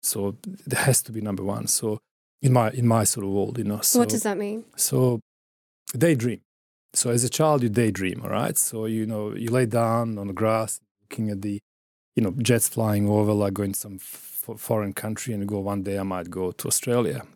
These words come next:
Speaker 1: That's how I used to think, all right? And you visualize that, and you eventually focus on that to, to get that. So you visualize, you make some plan that fits with that vision, uh, and then you focus heavily to execute that plan. And i-,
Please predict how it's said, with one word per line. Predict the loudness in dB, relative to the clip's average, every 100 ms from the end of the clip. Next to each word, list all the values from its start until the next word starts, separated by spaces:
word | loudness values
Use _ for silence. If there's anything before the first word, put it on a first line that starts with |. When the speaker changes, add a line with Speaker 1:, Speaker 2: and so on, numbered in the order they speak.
| -4
Speaker 1:
That's | -2 -2
how | -4
I | -6 -8 -10 _ _ _
used | -6 -6 -2
to |
think, | 0 0 -2 -10
all | -8
right? | -8 -10 _ _ _ _ _ -2
And | 2 4
you |
visualize | 4 4 4 4 2 0
that, | 0 0 -2 0
and | 0
you | 0 0 -2 -2
eventually | 0 2 0 -2 -2 -4
focus | -2 -2 -2 -4
on | -4 -6
that | -6 -6
to, | -8
to | -6 0
get | 0 0
that. | -2 -4
So | -4
you | 0
visualize, | 2 4 4 4 4 0 -2
you | -6
make | -6
some | -6 -8
plan | -6 -4 -2 -4 -8 _ _
that | -10 -10 _ _
fits | -2 0 0 -2
with | -4
that | -4 0
vision, | 0 2 0 -4 _ _ _ _ _ _ _ _ -6
uh, | 0 2 2
and | 0 2
then | 2
you | 2
focus | 2 2 2 0 -2
heavily | -2 0 0 -2
to | -4 -4
execute | -2 -2 -4 -8 -6
that | -8 -8
plan. | -2 -2 -2 -12 _ _ _
And | 0 2 2
i-, | -2